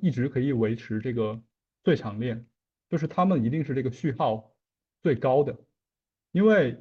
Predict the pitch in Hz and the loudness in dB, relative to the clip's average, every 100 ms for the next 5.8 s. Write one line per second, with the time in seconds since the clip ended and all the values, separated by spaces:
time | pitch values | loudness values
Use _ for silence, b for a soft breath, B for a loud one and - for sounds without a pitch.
0 | - 147 180 214 120 120 156 135 110 - | -6 2 4 6 4 2 4 4 2 0
1 | - 156 165 139 113 104 143 143 110 123 | -2 0 2 2 2 0 -2 -2 -4 -4
2 | 131 135 - 143 131 117 110 - _ _ | -2 -4 -2 -2 0 -2 -2 -6 _ _
3 | _ 120 104 175 147 196 143 127 170 120 | _ -4 0 0 2 2 2 2 2 2
4 | 135 131 117 113 120 113 107 - 113 127 | 0 0 0 0 0 0 0 -4 -6 -4
5 | 131 147 147 104 117 110 113 120 | -2 -2 -2 -2 -2 -4 -4 -8